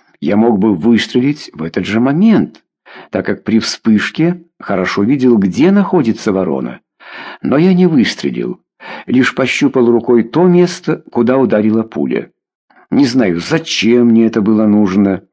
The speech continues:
Я остался на том же месте. Ворона, видимо, не мог даже предположить, что я вторично воспользовался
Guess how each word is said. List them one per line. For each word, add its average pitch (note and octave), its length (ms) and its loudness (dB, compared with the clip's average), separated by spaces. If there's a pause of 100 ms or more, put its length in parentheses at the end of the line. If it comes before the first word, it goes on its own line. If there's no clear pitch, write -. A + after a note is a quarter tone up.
(160)
Я F3 260 0
остался D#3 480 -2
на G#2 140 0
том A2 180 -2
же G2 140 -2
месте. - 560 -8 (640)
Ворона, F#3 420 2
видимо, E2+ 500 -2 (160)
не G#2 220 2
мог F#3 240 2
даже E3+ 240 2
предположить, D#3+ 960 -2
что - 340 -4
я E3+ 180 2
вторично A#2 1000 -2 (320)
воспользовался B2 1120 0